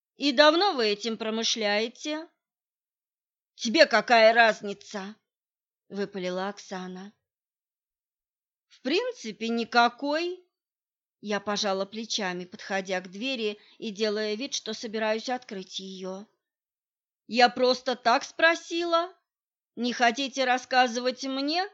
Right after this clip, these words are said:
Расскажете все милиции.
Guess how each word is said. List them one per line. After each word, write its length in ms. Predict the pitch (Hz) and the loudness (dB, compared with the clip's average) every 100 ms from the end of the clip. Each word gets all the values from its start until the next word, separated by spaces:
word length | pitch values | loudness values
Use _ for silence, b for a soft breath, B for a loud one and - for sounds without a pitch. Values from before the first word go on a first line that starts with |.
| _ _ _ _ | _ _ _ _
Расскажете 720 | 226 277 - 466 480 359 - - | 0 2 2 -2 0 -2 -4 -8
все 220 | - 349 | -2 0
милиции. 1000 | 302 240 214 208 - - 190 196 208 | 2 0 -2 -6 -12 -10 -8 -6 -8